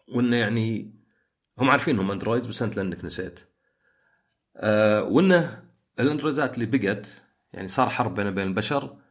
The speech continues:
فقاموا البشر يطلقوا قنبلة نووية وصار دمار، وما عاد بقى إلا ناس شويين. والعداد اللي شوفوا باللعبة ما هو بعداد على كم باقي من يوم على نهاية العالم، ولكن كم باقي من يوم على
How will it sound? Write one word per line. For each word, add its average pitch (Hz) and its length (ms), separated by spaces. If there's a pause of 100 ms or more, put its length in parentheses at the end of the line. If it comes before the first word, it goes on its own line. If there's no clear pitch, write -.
(340)
فقاموا 123 240
البشر 113 220
يطلقوا - 300
قنبلة 101 240
نووية 104 340
وصار 95 260
دمار، 101 480
وما 98 180
عاد 110 180
بقى 107 80
إلا 101 120
ناس 95 160
شويين. 85 460 (480)
والعداد 147 280
اللي 143 100
شوفوا 156 140
باللعبة 117 640 (120)
ما 117 100
هو 160 80
بعداد 113 420
على 95 120
كم 101 200
باقي 101 260
من 98 120
يوم 104 180
على 92 140
نهاية 98 220
العالم، 113 380
ولكن 113 240
كم 131 180
باقي 120 240
من 113 140
يوم 127 380 (560)
على 110 640